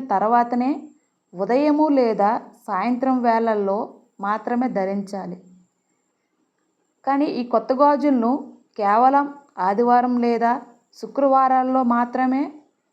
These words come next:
గౌరీదేవిని పూజించి ధరించాలి.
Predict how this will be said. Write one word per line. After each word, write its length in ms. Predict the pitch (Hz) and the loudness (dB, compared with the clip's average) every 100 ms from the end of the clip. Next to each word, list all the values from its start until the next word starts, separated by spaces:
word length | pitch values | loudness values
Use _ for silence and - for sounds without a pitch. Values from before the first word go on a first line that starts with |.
| _ _ _ 185 | _ _ _ -6
గౌరీదేవిని 600 | 196 220 254 247 240 240 240 | -2 0 2 2 2 0 -2
పూజించి 520 | 208 220 240 240 240 285 - - _ _ _ _ 190 | -4 -2 0 0 0 -4 -6 -16 _ _ _ _ -4
ధరించాలి. 600 | 240 240 226 226 196 175 | 0 0 -2 -4 -6 -6